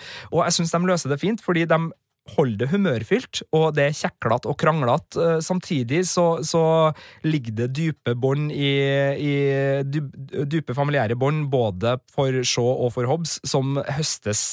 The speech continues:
eh, og brukes inn mot hovedplottet på, på fiffig vis, da. Eller fiffig, ja, altså, relativt godt vis. Eh, for, eh, eh, Deckard Shaw sin del så er det hans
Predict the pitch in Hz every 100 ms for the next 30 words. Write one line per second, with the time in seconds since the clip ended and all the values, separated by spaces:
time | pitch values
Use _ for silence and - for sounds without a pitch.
0 | - - 135 - 135 139 135 - 110 -
1 | - 123 127 135 127 117 - - 143 135
2 | 107 98 113 98 - 95 - 113 110 110
3 | - 117 - - 95 98 95 - - 90
4 | - 95 - - 78 - - - - _
5 | _ - - - 131 120 135 104 95 -
6 | - 107 98 95 92 - - - - -
7 | 147 147 143 156 156 151 151 151 156 156
8 | - 143 143 143 143 - 147 139 127 131
9 | 151 170 180 185 196 196 175 156 139 120
10 | 107 120 123 123 123 123 123 123 120 131
11 | 123